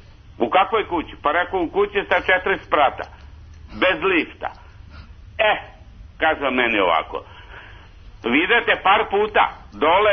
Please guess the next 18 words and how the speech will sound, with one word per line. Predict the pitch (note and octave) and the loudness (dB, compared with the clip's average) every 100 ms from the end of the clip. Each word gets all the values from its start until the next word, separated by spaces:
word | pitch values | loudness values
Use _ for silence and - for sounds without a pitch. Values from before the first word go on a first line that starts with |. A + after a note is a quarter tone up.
| D#3 | 2
gore, | D#3+ F3+ G3+ E3+ | 2 4 4 2
dole, | E3 F3 F#3+ | 2 4 4
gore | E3+ G3+ G3+ | 4 2 2
dnevno, | D#3+ F3+ F3+ A2+ - - - | 0 2 2 0 -6 -10 -6
godinama. | C#3+ F3 - C3 F2 C2 B1+ - - - - - - - | 0 0 0 -2 -2 -2 -6 -8 -20 -20 -20 -20 -16 -4
Vaši | D#3+ G3+ G#3 G3 | 0 0 0 -4
mišići | F3 D#3 F3+ G#3 A3+ - D#3+ - - - - - - - - | -4 -4 0 2 0 -4 -8 -10 -20 -20 -20 -20 -20 -20 -6
koji | D3+ E3+ D#3+ | -2 -2 -4
spajaju | - E3+ G3+ A3 E3 A#2 G2+ | 0 2 4 2 0 -4 -2
donji | E3 F#3+ A#3 A3 | 2 2 2 -2
deo | D3+ F#3+ F3+ A2 - - - - C#3 | 2 4 4 2 -2 -12 -20 -8 0
noge | D3 D#3 D3+ C3 | 4 4 2 0
i | C#3 B2+ | 0 0
gornji | D#3+ A#3 A3+ G#3+ C3+ | 4 4 2 -2 2
deo | C3+ F#2 D2 - - | 2 2 -2 -8 -18
su | - D#3+ | -4 -2
toliko | F3+ F#3 G3+ A#3 D#3+ | 2 2 4 2 4
ojačali | E3 G3+ A#3 A3 A3+ G#3 | 4 6 4 2 0 2